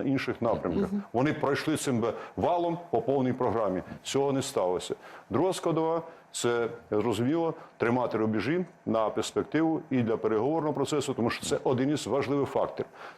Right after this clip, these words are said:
Speaker 1: Третій момент — це удар по престижу самого Путіна, не тільки спочатку, а й зараз.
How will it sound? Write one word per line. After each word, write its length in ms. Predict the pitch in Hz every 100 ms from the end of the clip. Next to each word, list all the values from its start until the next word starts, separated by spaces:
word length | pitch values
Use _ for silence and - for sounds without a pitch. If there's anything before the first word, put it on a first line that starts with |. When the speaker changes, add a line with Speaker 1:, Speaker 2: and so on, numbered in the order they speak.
| -
Speaker 1:
Третій 400 | 160 - 196 170 -
момент — 400 | 160 160 165 165 - - -
це 140 | 147
удар 260 | 147 190 190
по 100 | 143
престижу 380 | 123 - 170
самого 320 | 151 147 143 147
Путіна, 400 | 190 196 101 190
не 120 | 143
тільки 240 | 160 202 160
спочатку, 580 | - 139 113 90 -
а 60 | 147
й 40 |
зараз. 440 | 131 113 90 87